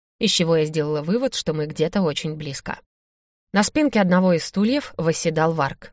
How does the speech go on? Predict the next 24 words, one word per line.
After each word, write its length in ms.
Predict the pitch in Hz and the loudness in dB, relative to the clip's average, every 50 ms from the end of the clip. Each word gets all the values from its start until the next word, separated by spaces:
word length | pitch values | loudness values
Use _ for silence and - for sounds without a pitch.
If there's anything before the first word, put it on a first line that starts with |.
| _ _ | _ _
Пока 200 | - 175 - 156 | -8 -4 -2 0
я 100 | 151 151 | 0 0
осматривалась, 680 | 151 - 190 185 170 - - 214 175 170 165 151 - | 0 2 4 4 4 4 4 2 2 2 0 -2 -2
он 120 | 175 165 160 | -4 -4 -4
что-то 280 | - - 180 - 175 | -2 -2 -2 -2 -2
бухтел 380 | 165 175 185 - - - 302 254 | -2 -4 -4 -4 -4 -4 -4 -4
тихонько, 560 | - - 175 - - 170 156 170 - 151 151 - _ | -2 -4 -4 0 0 0 0 0 -2 -4 -4 -4 _
но 100 | - 180 | 2 2
вдруг 260 | 175 175 220 277 - - | 4 4 2 2 2 2
умолк 380 | 349 254 180 165 160 - - | 2 4 4 2 2 0 -2
и, 120 | 160 147 151 | -4 -4 -4
склонив 480 | - - - 175 170 180 196 180 160 | -4 -2 2 2 4 4 4 2 2
голову 400 | 170 180 196 185 170 156 156 160 | 2 2 4 4 4 2 0 -2
в 120 | 156 165 165 | -4 -6 -2
бок, 300 | 165 190 262 - - - | 2 2 2 2 0 -2
уставился 680 | - 185 170 - - 170 180 196 226 226 214 - 226 190 | -4 -4 -4 0 2 4 6 6 6 4 4 2 0 0
за 120 | 160 151 | 0 0
наши 280 | 156 160 170 - - 180 | 0 0 0 -2 -2 -4
с 60 | - | -4
Хонни 300 | - - 156 151 156 160 | -2 0 0 0 0 -2
спины. 420 | - - - 147 139 139 - 190 - _ _ _ _ _ _ _ _ _ _ _ _ | -4 -6 -6 -6 -6 -6 -8 -12 -14 _ _ _ _ _ _ _ _ _ _ _ _
Я 240 | 185 170 185 196 233 | 0 4 4 4 4
тоже 300 | - 208 180 156 170 160 | 4 2 2 2 2 0
обернулась. 640 | 156 160 160 175 170 160 156 151 - - - - | 0 0 -2 -2 -2 -2 -2 -4 -4 -6 -10 -14